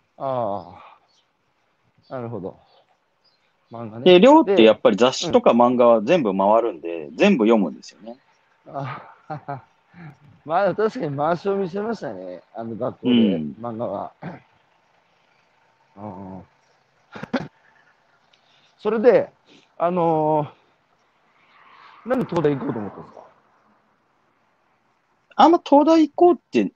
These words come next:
Speaker 2: あんまないんじゃないですかね。受験って結局
Speaker 1: ああ。
Speaker 2: 成績順で上から受けていくだけでしょ？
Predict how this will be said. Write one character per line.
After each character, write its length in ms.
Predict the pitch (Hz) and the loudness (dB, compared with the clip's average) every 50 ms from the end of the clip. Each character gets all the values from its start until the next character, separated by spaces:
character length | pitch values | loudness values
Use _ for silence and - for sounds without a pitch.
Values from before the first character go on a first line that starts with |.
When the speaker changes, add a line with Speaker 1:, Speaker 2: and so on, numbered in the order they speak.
| _ | _
Speaker 2:
あ 80 | - 131 | -2 0
ん 40 | 135 | 2
ま 80 | 131 | 2
な 120 | 127 147 151 | 4 4 2
い 40 | 139 | 2
ん 40 | |
じ 80 | - - | 0 -4
ゃ 20 | |
な 60 | 67 - | -8 -14
い 20 | |
で 40 | - | -18
す 40 | - | -20
か 100 | - - | -20 -20
ね。 120 | - - _ _ _ _ _ _ _ _ _ _ - | -20 -20 _ _ _ _ _ _ _ _ _ _ -8
受 120 | 143 151 151 | -6 -4 -2
験 220 | - 254 262 269 | 0 0 0 0
っ 40 | - | 2
て 240 | - 277 269 262 254 | 4 4 4 4 4
結 220 | - - 226 269 | 0 -2 -2 0
局 460 | 262 226 220 247 233 233 226 214 - | 0 -2 0 0 2 2 2 0 -2
Speaker 1:
あ 20 | - | -6
あ。 40 | - _ | -14 _
Speaker 2:
成 200 | - - 208 220 | 2 4 4 4
績 320 | 214 - 233 226 247 233 | 4 0 -2 -2 -2 -2
順 220 | 220 233 233 226 | 0 0 2 2
で 100 | 220 220 | 2 2
上 180 | 180 151 170 175 | 2 4 2 2
か 120 | - 220 | 4 4
ら 60 | 208 214 | 2 2
受 140 | 208 - | 2 0
け 40 | 208 | -4
て 60 | - | -4
い 40 | - | -4
く 80 | - - | -6 -6
だ 80 | 80 | -6
け 100 | - - | -6 -6
で 60 | 90 85 | -8 -8
し 120 | - - | -8 -12
ょ？ 220 | 55 - - _ | -14 -16 -18 _